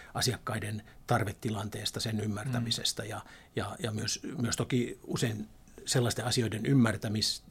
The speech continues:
Speaker 1: ymmärtämisestä, jota asiakkaat itse ei ole vielä nähneet. He eivät ikään kuin tiedä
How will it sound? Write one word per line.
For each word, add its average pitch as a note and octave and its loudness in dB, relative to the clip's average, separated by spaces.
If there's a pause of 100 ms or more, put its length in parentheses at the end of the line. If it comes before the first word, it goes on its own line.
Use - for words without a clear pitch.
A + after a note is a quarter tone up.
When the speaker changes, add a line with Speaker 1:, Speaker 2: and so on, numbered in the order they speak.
(140)
Speaker 1:
ymmärtämisestä, G#2+ 0 (420)
jota G#2+ 2
asiakkaat A#2 4
itse B2 2
ei G2+ -2
ole G2 -4
vielä G#2+ 0
nähneet. G#2 0
He A2+ 0
eivät G#2+ 0
ikään G#2+ -2
kuin A2 -2
tiedä A#2 4